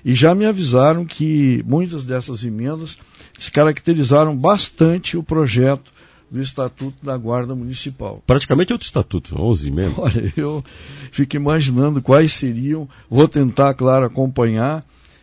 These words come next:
Speaker 1: é um assunto importante, interessante, mas já,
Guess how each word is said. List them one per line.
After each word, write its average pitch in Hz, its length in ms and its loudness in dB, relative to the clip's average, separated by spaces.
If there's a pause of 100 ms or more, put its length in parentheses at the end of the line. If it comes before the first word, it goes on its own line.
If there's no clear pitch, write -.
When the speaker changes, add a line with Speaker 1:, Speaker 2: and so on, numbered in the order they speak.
Speaker 1:
é 117 540 -4
um 123 80 -4
assunto 123 420 -4
importante, 120 720 0
interessante, 117 640 -4
mas 143 240 -8
já, 139 540 0